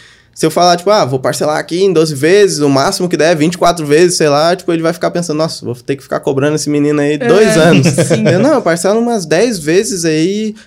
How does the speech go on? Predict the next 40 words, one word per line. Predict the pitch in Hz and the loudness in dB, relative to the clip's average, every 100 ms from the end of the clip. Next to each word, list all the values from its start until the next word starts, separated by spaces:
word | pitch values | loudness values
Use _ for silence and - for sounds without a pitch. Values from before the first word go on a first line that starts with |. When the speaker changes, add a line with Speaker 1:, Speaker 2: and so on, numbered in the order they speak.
| - | -4
Speaker 1:
e | 180 | 0
aí | |
eu | 208 | 2
pago | 220 208 233 | 2 -2 -2
duzentos | 180 160 196 196 | -4 -2 -2 0
reais | 160 170 | 0 -2
por | 175 165 | -2 -2
mês | 147 175 | 0 -2
pra | 147 139 | -4 -4
ti, | 143 143 185 175 - _ - | -4 -4 -2 -4 -8 _ -6
é, | 143 147 147 147 147 | -2 0 0 -2 -4
que | 175 175 180 175 - _ - | -2 0 2 0 -4 _ -4
é | 156 | -2
mais | 175 214 | 0 -2
fácil, | - 226 - 190 | -2 -2 -2 -2
né, | 190 | -2
pra | 185 170 | -2 0
eu | 165 160 147 | 0 0 -2
conseguir | 165 160 156 | -6 -6 -6
comprar, | 151 147 180 | -4 -4 -4
porque | - | -4
eu, | 165 151 | -4 -4
senão | - 151 185 | -4 -2 -2
eu | |
vou | 180 | -2
ter | 185 | -6
que | 185 | -6
tirar | - 165 | -4 -2
esse | 185 170 | -4 -4
dinheiro, | 175 156 180 175 - - - _ | -2 0 0 -2 -8 -20 -20 _
é, | - 147 143 | 0 2 2
à | 143 147 | 0 -2
vista | 135 214 214 | 0 -2 -2
e | 147 | -2
tal, | 160 | 0
esse | 180 | 0
computador | 160 160 156 147 | -2 -4 0 0
tá | 170 175 | 0 -2
travando | 165 170 175 190 | 0 0 0 2
muito." | 170 190 190 | 2 0 -4